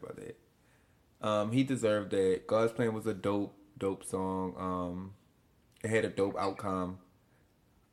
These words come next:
The whole, like, what he did with the video, like, giving the people the money to help them out while they were struggling. That was dope with him. And it deserves to be Diamond. It really does. Bodak Yellow is almost Diamond.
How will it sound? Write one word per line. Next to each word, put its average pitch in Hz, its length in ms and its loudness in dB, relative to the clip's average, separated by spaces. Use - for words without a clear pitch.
The 98 800 4
whole, 107 560 6
like, 98 360 2
what 107 140 -2
he 110 120 -2
did 101 240 0
with 101 140 -4
the 95 80 -2
video, 98 600 0
like, 92 300 -2
giving 98 200 -4
the 98 60 -6
people 95 220 -8
the 95 100 -2
money 95 800 -4
to 98 100 -8
help 92 200 -4
them 92 160 -2
out 92 380 0
while 90 240 -4
they 90 120 0
were 90 120 -4
struggling. 90 460 -4
That 92 120 -2
was 95 140 -8
dope 90 300 -4
with 92 160 -10
him. 90 300 -6
And 120 120 0
it 131 120 4
deserves 104 420 2
to 92 60 -4
be 92 140 -2
Diamond. 90 600 -4
It 95 140 -8
really 92 160 -6
does. 90 320 -10
Bodak 113 300 8
Yellow 107 280 6
is 95 100 -2
almost 95 320 -2
Diamond. 92 420 -4